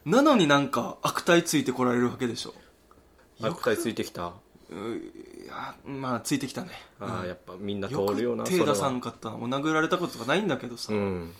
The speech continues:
Speaker 1: よくこんなクソガキ手出さんかったと思うもんな。えー。結構ひどいよ。あの、俺、うちの親父公務員なんだけど、
Speaker 2: うん。
Speaker 1: で、結構先生とか公務員俺勧められ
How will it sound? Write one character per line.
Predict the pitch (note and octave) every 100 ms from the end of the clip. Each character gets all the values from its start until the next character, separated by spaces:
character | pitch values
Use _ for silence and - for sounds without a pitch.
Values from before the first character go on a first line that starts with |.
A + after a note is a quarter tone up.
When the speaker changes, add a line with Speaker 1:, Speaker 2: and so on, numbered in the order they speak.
| - - - -
Speaker 1:
よ | C3
く | - A#3+
こ | G#3
ん | F#3
な | D3+
ク | -
ソ | -
ガ | B2
キ | A#2+ A#2
手 | C#3
出 | B2
さ | -
ん | A#2
か | A#2
っ |
た | -
と | A2+
思 | D3+ C#4
う |
も | C#4 -
ん |
な。 | - G1+ - A3+ - - - - - _ _ _ _ _ - - _ _ - _ -
え |
ー。 | D3+ E3+ G3+ G#3+ D#3+ D3+ _ _ _ _ _ _ _ - _ _
結 | - B3+ -
構 | D3
ひ | - C3
ど | C#3+
い | A#2+
よ。 | - - _
あ | - C3
の、 | B2 A#2+ - _ _ _ _
俺、 | B2+ A2 A#2 - _ - - -
う | -
ち | C#3+
の | E3
親 | E3+ D3+
父 | A#2 - -
公 | - D3
務 | D3+
員 | D3+ D3+ C3
な | A#2
ん | -
だ | A2+
け | -
ど、 | - - -
Speaker 2:
う | C#3
ん。 | G2 - - - - -
Speaker 1:
で、 | A2+
結 | - - -
構 | A#2+ G#2+ - - -
先 | - G#3+ B3
生 | - C#3
と | -
か |
公 | A#2+ D#3
務 | E3
員 | B2
俺 | -
勧 | - -
め | G3
ら | F#3+
れ | G3